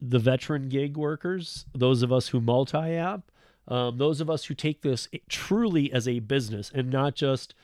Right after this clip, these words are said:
"I have a full-time job and I turn this on ten to fifteen hours a week for my drinking money this weekend." That is not who I'm talking about, because those, those are two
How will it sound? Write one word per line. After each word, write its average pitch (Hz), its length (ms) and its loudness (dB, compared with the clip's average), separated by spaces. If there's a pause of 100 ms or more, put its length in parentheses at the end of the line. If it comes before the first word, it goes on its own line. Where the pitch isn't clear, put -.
(400)
"I 139 100 6
have 143 140 8
a 143 40 6
full-time 147 440 0
job 135 380 2
and 123 80 0
I 123 60 4
turn 131 220 -2
this 127 160 -4
on 127 180 -2
ten 127 200 0
to 120 40 0
fifteen 131 380 -4
hours 117 240 0
a 123 60 -2
week 117 280 -4
for 123 160 -4
my 113 160 -4
drinking 117 460 -4
money 107 180 -8
this 101 200 -8
weekend." - 380 -16 (600)
That 139 240 4
is 123 180 0
not 139 400 6 (280)
who 135 140 2
I'm 131 100 -2
talking 123 420 2
about, 104 320 -2 (380)
because 131 220 2
those, 131 300 6
those 127 220 6
are 113 80 4
two 165 640 6